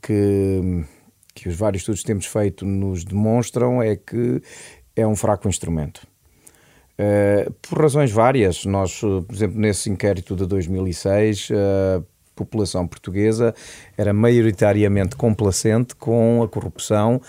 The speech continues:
desde que, eh, daí resultassem externalidades positivas para a comunidade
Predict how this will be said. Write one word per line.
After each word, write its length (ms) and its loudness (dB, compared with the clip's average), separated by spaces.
desde 420 4
que, 520 2
eh, 40 2
daí 400 4
resultassem 720 2
externalidades 640 0
positivas 580 -4
para 220 -2
a 40 -4
comunidade 720 -2